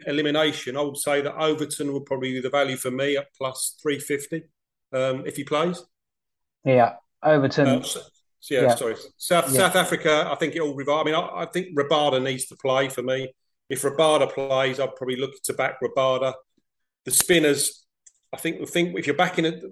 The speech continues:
Speaker 1: the thing is, you're backing a South African spinner, as you said, Ed, the,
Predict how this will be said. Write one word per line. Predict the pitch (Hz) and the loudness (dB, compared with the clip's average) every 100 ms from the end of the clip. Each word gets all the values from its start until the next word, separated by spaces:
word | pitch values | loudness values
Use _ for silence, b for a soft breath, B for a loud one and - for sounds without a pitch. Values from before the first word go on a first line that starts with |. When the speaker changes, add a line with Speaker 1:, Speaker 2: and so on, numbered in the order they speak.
| _ _ | _ _
Speaker 1:
the | - | -6
thing | 180 202 | 0 2
is, | 190 156 | 2 2
you're | 143 | 0
backing | 196 185 185 | 0 0 0
a | 165 | 0
South | - 170 160 | 0 0 0
African | 156 - 151 135 | -4 -6 -10 -6
spinner, | - - 151 117 123 135 | -4 0 0 0 -4 -6
as | 127 | -4
you | 160 156 | -2 0
said, | 139 123 | 4 6
Ed, | 120 117 - _ _ | 4 2 -6 _ _
the, | _ | _